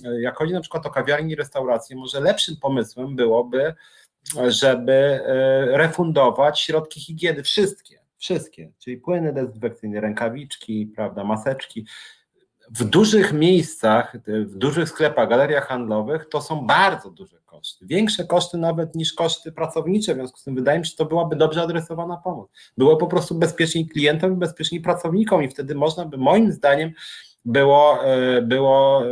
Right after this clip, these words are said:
szybciej otwierać te poszczególne, e, punkty. Michał Nowak mówi, że aktywizacja w urzędach pracy jest kiepska, lepsze to niż nic.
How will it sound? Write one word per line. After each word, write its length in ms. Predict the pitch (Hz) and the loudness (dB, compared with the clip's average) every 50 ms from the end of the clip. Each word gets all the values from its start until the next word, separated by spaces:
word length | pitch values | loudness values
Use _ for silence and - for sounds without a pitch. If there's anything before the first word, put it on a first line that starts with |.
| 127 127 127 | -4 -4 -4
szybciej 460 | - - 151 143 - - 143 143 139 | -4 -4 -6 -6 -8 -8 -6 -4 -4
otwierać 460 | 139 135 - - 180 196 196 185 - | -4 -4 -2 0 0 0 0 0 -4
te 80 | - 117 | -6 -8
poszczególne, 800 | 117 117 110 - - 113 104 107 113 113 107 107 107 104 101 98 - 101 | -6 -6 -6 -6 -6 -6 -6 -6 -6 -4 -4 -4 -4 -6 -8 -12 -12 -10
e, 120 | 107 107 | -10 -10
punkty. 580 | 107 - - 110 101 - - - 123 139 170 165 - - - - _ _ _ _ - | -8 -6 -6 -6 -6 -8 -8 -6 -4 -4 -4 -6 -10 -16 -20 -20 _ _ _ _ -8
Michał 280 | 135 135 160 151 135 | -4 0 2 2 2
Nowak 300 | 131 143 139 143 131 - | 2 2 2 2 0 0
mówi, 160 | 131 131 127 | -2 -4 -2
że 80 | 120 127 | -2 -2
aktywizacja 540 | 117 - - 117 110 110 131 131 131 139 120 | -4 -4 -6 -8 -4 -2 -2 -2 -2 -4 -4
w 20 | |
urzędach 300 | 110 120 127 127 123 113 | -2 -2 -2 -2 -2 -2
pracy 260 | - 127 123 - - | -2 -4 -4 -2 -4
jest 120 | 113 110 - | -6 -6 -8
kiepska, 280 | - - - - - | -10 -12 -6 -2 0
lepsze 300 | 127 127 127 123 - 127 | 2 2 2 0 -2 -6
to 100 | 110 123 | -6 -4
niż 220 | 120 120 113 - - | -4 -4 -4 -2 -2
nic. 220 | 131 117 107 - | -2 -4 -4 -6